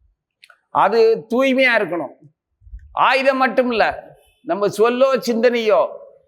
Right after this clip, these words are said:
செயலோ தூய்மையா இருந்தா தான் அது பலிக்கும், அந்த செயல் நிறைவடையும், மங்களகரமான விளைவுகளை தரும்.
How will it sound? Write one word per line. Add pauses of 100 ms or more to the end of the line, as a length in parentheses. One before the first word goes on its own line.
(160)
செயலோ (540)
தூய்மையா
இருந்தா
தான்
அது
பலிக்கும்,
அந்த
செயல்
நிறைவடையும், (200)
மங்களகரமான
விளைவுகளை
தரும்.